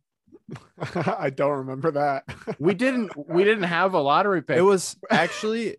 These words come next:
Speaker 3: it was a Zion Knicks jersey.
Speaker 2: Is that what it was?
Speaker 3: Yep.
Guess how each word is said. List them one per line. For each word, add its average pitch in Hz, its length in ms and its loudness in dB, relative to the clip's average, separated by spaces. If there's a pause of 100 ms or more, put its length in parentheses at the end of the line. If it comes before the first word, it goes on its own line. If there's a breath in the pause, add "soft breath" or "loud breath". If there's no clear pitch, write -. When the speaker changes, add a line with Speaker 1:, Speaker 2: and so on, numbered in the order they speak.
Speaker 3:
it 151 140 -2
was 156 260 -4
a 127 240 -4
Zion 131 600 -4
Knicks 127 220 -10
jersey. 92 680 -10
Speaker 2:
Is 139 140 -10
that 165 220 -4
what 277 100 -2
it 262 100 -4
was? 302 300 -2
Speaker 3:
Yep. 117 280 2